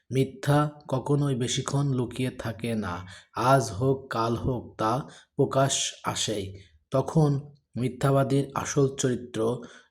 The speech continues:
নৈমজ্জিত হয় এবং কেউ তাকে বিশ্বাস করে না।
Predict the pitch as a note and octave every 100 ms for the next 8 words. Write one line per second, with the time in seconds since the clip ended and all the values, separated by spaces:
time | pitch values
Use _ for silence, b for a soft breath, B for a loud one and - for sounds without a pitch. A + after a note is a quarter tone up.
0 | - B2 C3+ C3+ C3+ - A2+ B2+ F#2+ F#2
1 | A2 G2 F2+ - B B - C3 C#3+ C3
2 | B2+ - - C#3 C3+ C#3 C3+ B2+ B2 -
3 | A2+ G#2+ - B2+ - - - F2 F2+ F#2